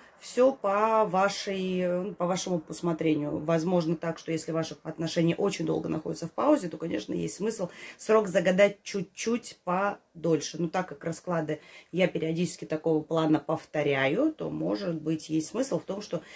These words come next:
мы попозже данную тему пересмотрим. Опять же, в формате трилогии. А, здесь, э, всё так же будет, э, два варианта, но сигнификацию я именно в этом раскладе делать не буду. Если вы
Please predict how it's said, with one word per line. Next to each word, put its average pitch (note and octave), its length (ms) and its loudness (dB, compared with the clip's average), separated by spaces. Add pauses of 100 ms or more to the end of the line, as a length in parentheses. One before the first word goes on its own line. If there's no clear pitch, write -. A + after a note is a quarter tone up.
(160)
мы B3 100 0
попозже F#3+ 520 4
данную F3 560 4
тему G3+ 280 0
пересмотрим. D#3+ 800 0
Опять G3+ 320 2
же, F#3 140 -2
в - 40 -16
формате F#3 540 0 (240)
трилогии. E3 680 2 (400)
А, F3 380 4
здесь, F3 640 0
э, F#3 220 4
всё G#3+ 200 0
так G3+ 240 4
же E3 120 0
будет, D#3+ 460 -2
э, E3 160 0
два F3+ 280 2
варианта, G#3 680 2
но G3+ 360 2
сигнификацию G#3 1000 0
я F3+ 140 4
именно G3 420 0
в E3+ 120 0
этом E3 280 2
раскладе G3 480 0
делать G3 380 0
не F3+ 120 0
буду. C#3+ 360 -6 (460)
Если A3+ 380 6
вы G3 360 2